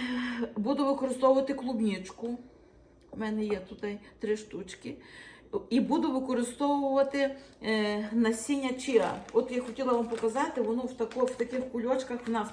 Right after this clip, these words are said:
продається. От в таких кульочках і пише насіння чіа. Я не знаю, як воно буде по-українськи. Я його перекладала, то, то, то перекладається, що воно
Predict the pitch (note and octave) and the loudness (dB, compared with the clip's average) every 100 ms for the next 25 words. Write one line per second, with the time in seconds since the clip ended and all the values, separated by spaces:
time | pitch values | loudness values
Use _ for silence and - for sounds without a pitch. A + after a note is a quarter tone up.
0 | - F3 D#3 C3+ C#3 - - - - - | -12 -8 -6 -2 -4 -4 -18 -20 -20 -18
1 | - A#3 - A#3 A#3+ - G#3+ A3+ D4 - | -2 0 0 -2 -2 0 2 2 0 0
2 | C4+ - A3+ - C4+ B3+ A3 A3 - A#3+ | -4 -2 -2 0 0 0 -2 -2 -2 0
3 | A#3 A#3 A3+ F#3 F3 - - - C4 C4+ | -2 -2 -4 -2 -4 -10 -18 -2 2 2
4 | B3+ B3+ B3+ G#3+ G#3 G3+ G#3 G3+ G3 G3 | 0 0 4 4 4 0 0 2 0 -2
5 | G3 G3 G3+ E3+ E3 E3 - - - - | -6 -2 -4 -4 -6 -12 -14 -16 -16 -20
6 | - B3 C#4+ C4+ B3+ A#3 A3+ A#3 B3+ D4 | -2 2 2 2 2 4 4 2 0 2
7 | B3 - A3+ A3+ - A3 B3 - A#3 A3+ | 0 4 4 4 -2 -8 -8 2 2 2
8 | B3 A#3+ C4 C4 B3+ A3+ A#3 A3+ A3+ | 2 2 2 0 -2 -4 -2 -2 0